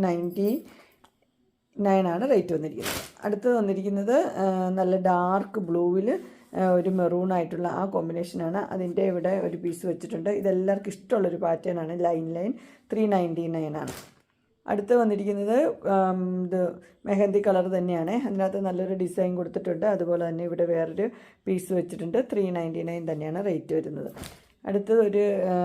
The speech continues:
എന്നാ പറയണേ, ഉം, ഇത് ലൈൻ പോലത്തെ ഒരു പാറ്റേൺ ആണ് വന്നിരിക്കുന്നത്. ഡിസൈൻ ഉണ്ട്, ലൈനും ഉണ്ട്. അതെല്ലാം കളർ സെയിം തന്നെയാണ്. അടുത്ത ഡാർക്ക് ബ്ലൂ ആണ്. ഡാർക്ക് ബ്ലൂവും റെഡും കൂടെയുള്ള കോമ്പിനേഷൻ. നല്ല ഒരു ഡിസൈനാണ്, പുതിയ ഡിസൈനാണിത്. ത്രീ നയൻറ്റി നയൻ തന്നെ.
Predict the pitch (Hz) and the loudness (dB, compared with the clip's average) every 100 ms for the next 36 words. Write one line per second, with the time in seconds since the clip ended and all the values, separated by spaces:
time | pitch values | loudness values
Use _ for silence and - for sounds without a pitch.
0 | 180 175 175 175 175 170 165 165 175 - | 2 2 2 2 0 0 0 -2 -4 -8
1 | 196 185 175 175 170 - 175 180 180 190 | -8 -6 -4 0 0 0 0 2 2 0
2 | 208 196 175 165 - - 170 160 170 165 | 0 2 2 2 -2 0 -2 -2 -4 -4
3 | 160 156 156 170 165 165 175 240 - - | -4 -6 -6 -6 -4 -4 -4 -4 -8 -18
4 | _ - 185 - 185 185 170 160 392 285 | _ -6 -4 -2 -2 0 0 2 2 2
5 | 165 151 151 - - _ _ _ _ _ | 0 -2 -6 -10 -14 _ _ _ _ _
6 | _ _ _ - - _ _ - 208 202 | _ _ _ -20 -20 _ _ -4 2 4
7 | 208 247 240 180 190 202 175 170 170 165 | 4 4 4 2 0 -2 -2 -2 -2 -2
8 | 165 202 196 196 247 208 208 - 214 226 | -2 0 0 4 6 8 6 2 0 4
9 | 190 160 220 208 180 180 202 208 214 185 | 4 4 0 4 4 2 0 2 2 0
10 | 160 180 180 185 180 160 170 180 202 170 | 0 -2 0 -2 -2 -2 -4 -4 -2 -2
11 | 170 185 208 240 196 196 190 202 190 175 | -2 -2 0 2 2 0 -2 -2 -2 -2
12 | 190 208 190 160 160 160 151 160 160 - | -2 2 2 2 -2 -6 -6 -8 -10 -14
13 | _ _ _ _ _ _ - 202 196 175 | _ _ _ _ _ _ 0 2 2 0
14 | 165 165 160 156 156 151 170 | 0 -2 -2 -4 -4 -6 -4